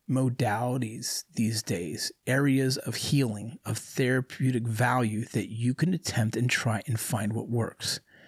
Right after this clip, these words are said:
Fitness, everyone uses that one. It's a good one, right? Hormone response is awesome, you know, feel good, you know, all that, right? But there's also breathing. There's also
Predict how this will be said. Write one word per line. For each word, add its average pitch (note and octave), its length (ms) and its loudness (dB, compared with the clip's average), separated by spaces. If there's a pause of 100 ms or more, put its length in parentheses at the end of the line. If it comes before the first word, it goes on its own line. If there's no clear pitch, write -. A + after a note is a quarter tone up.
(480)
Fitness, A2 480 0
everyone A#2+ 240 4
uses G#2+ 280 4
that G#2+ 100 0
one. A2 100 -2
It's - 100 -2
a C#3 40 2
good D3+ 180 4
one, A2 180 -4
right? A#2 200 2
Hormone B2 380 4
response A2 500 2
is A2+ 120 2
awesome, A2 600 2 (140)
you C3 160 2
know, A2 160 2
feel A#2 260 2
good, A2 460 0 (480)
you A#2+ 140 0
know, B2 120 2
all A#2+ 180 2
that, A2 360 -2 (100)
right? A#2 300 0
But B2+ 100 0
there's A#2+ 140 4
also B2 320 4
breathing. A2+ 580 2 (340)
There's A#2+ 200 0
also A#2 500 2